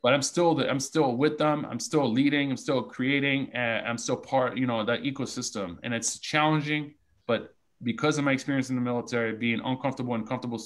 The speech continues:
you know, being comfortable in very uncomfortable situations, uh, being at my best in some of the most high risk and austere type of environments,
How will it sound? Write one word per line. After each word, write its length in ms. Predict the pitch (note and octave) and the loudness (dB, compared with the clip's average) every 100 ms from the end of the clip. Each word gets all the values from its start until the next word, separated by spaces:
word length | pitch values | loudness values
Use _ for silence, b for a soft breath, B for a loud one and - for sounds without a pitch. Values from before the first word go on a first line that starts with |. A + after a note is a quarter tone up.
| - | -4
you 80 | C3 | 0
know, 80 | |
being 160 | A2+ A2+ | 2 2
comfortable 340 | D#3 D3+ C3+ | 2 2 2
in 100 | A#2 | 0
very 220 | A2+ C3 B2 | 2 4 4
uncomfortable 400 | B2 A#2 A#2+ A2+ | 2 -2 -2 -4
situations, 680 | A#2 A2 A2+ A2 - E2+ - b b b - | -6 -6 -6 -6 -8 -12 -14 b b b -4
uh, 240 | A2+ G#2 - - A#2 | 0 0 -2 -14 -2
being 320 | B2 B2 A2+ - - | 2 2 0 -4 -2
at 120 | A#2 | 2
my 120 | A2+ | 0
best 420 | G#2+ C#3+ C#3+ - | 4 4 4 2
in 60 | G#2+ | -6
some 300 | - A#2+ - | -4 -4 -4
of 80 | B2 | -2
the 80 | |
most 300 | A#2 A2 - | 0 0 -4
high 140 | - C#3 | 2 4
risk 360 | C#3 C#3+ C#3+ | 4 2 0
and 100 | C3 | 2
austere 400 | A2+ B2 - C3+ | 4 4 0 -2
type 220 | C3 B2+ A#2 | 0 0 -2
of 80 | |
environments, 680 | A2+ G#2 A2+ C#3+ F3 E3+ - | -2 2 2 2 0 -2 -6